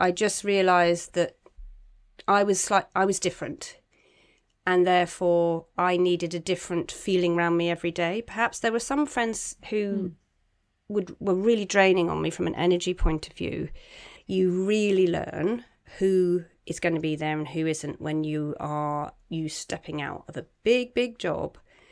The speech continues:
Speaker 1: and you don't have that power or influence as people see it, 'cause everyone views you in a different way
Speaker 2: Mm.
Speaker 1: from their own context of their own background. So some people see it as a really important thing. So, yeah, I lost that, but I also realised that I hadn't been a great friend.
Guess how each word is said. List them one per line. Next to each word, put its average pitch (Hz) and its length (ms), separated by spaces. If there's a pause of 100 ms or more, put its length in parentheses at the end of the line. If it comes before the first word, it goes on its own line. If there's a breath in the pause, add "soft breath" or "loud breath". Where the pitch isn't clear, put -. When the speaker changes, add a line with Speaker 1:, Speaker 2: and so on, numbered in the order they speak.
(400 soft breath)
Speaker 1:
and 160 420
you 175 160
don't 175 280
have 175 200
that 175 140
power 165 460
or 160 260
influence 208 560
as - 80
people - 320
see - 220
it, - 460
'cause 233 180
everyone 320 380
views 240 300
you 233 80
in 220 80
a 208 60
different 185 280
way 190 140
Speaker 2:
Mm. 180 60
Speaker 1:
from 185 160
their 180 180
own 185 220
context 180 420
of 160 80
their 165 140
own 165 160
background. 151 580
So 165 180
some 208 220
people 175 240
see 160 200
it - 80
as 160 60
a 165 60
really 160 200
important 165 520
thing. 147 300 (340 loud breath)
So, 247 140 (360 loud breath)
yeah, 370 120
I 311 60
lost 349 340
that, 262 240
but 214 120
I 240 140
also 269 500 (840 loud breath)
realised 233 760
that - 120
I 320 160
hadn't - 280
been 147 160
a 151 40
great - 280
friend. - 420